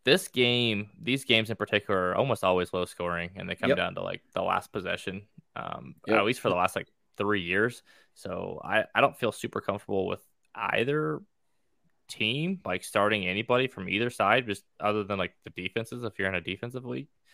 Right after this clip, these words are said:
Speaker 1: Um, like, Evans, I think you gotta play him.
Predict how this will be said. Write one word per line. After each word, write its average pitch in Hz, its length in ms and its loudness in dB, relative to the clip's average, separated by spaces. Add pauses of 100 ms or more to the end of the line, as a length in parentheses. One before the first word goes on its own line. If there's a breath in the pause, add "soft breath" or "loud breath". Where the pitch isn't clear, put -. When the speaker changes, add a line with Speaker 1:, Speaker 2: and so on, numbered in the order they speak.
(340 soft breath)
Speaker 1:
Um, 87 400 -8 (460)
like, 101 200 2
Evans, 113 420 4
I 101 120 2
think 110 180 2
you 98 80 2
gotta 92 180 8
play 90 240 2
him. 92 220 0